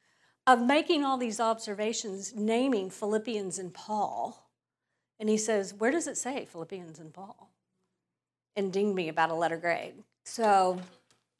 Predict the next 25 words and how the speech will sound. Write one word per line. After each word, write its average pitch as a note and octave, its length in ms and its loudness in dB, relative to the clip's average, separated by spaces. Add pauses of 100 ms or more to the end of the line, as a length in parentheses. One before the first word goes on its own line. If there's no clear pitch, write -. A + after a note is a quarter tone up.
(680)
uh, F#3+ 300 6
and, A3+ 220 6
and, G#3+ 200 4 (200)
and A3+ 160 2
other B3+ 260 6
things. E3+ 500 -4
Here's, F4 380 0
here's F#4+ 380 0
some, C4 360 0
just B3+ 280 -8
be, B3+ 160 -2
let C#4 180 -2
me G4+ 140 6
just - 240 -6
give C4+ 120 -2
you A#3+ 120 -4
some A3 180 -4
of F#3 100 -2
the D#3 80 -4
facts - 720 -6 (1000)
that G#3+ 120 -6
you G3 80 -10
could E3+ 200 -2
have D#3 100 -4
said. - 380 -8